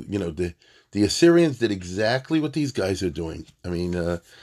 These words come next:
I would even say if you go genetically, uh, you know, just, this is just, uh, it, it seems to me that, uh, th-, you know, if you want a parallel, take a look, uh, take a look at, um,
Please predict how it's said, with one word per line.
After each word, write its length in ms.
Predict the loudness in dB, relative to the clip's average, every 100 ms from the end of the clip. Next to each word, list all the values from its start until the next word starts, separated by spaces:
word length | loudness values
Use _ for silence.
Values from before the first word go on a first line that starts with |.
| -18 -2
I 120 | 2
would 160 | 4
even 180 | 2 0
say 280 | 0 4 4
if 120 | 2
you 60 | -2
go 160 | 0
genetically, 720 | 0 0 2 2 2 0 -2 -6 -18 _ _ -20 -20 -20 -20 -20 -16 -14 -14 -6
uh, 280 | 0 0 0 -4
you 100 | -2
know, 100 | 0
just, 500 | 2 2 0 -2 -10 -8
this 180 | -6
is 120 | -6 -6
just, 320 | -8 -8 -6
uh, 400 | -6 -4 -6 -8 -10 -14 -16 -18
it, 220 | -16 -12
it 100 | -10
seems 300 | 0 2 2
to 60 | -2
me 240 | -6 -8 -12 _ -20 -20 -16 -8
that, 440 | -2 0 0 -2 -6
uh, 340 | -4 -2 -4 -10 _ _
th-, 140 | -20 -12
you 140 | -8
know, 280 | -6 -6 -8 -12 -20 -14
if 160 | -10
you 80 | -2
want 140 | 0 -2
a 60 |
parallel, 680 | 0 0 2 2 0 -2 -6 _ _ _
take 240 | -4 -4 -2
a 40 |
look, 400 | 0 0 -2 -20 _ _ _ _ _ _ _ _ _
uh, 260 | 0 0 0 -8 -20 _
take 260 | -4 -2 0
a 40 |
look 420 | 0 0 -4 -12 _ _ _ _ _ _ -8
at, 380 | -4 -2 -4 -6
um, 340 | -6 -4 -6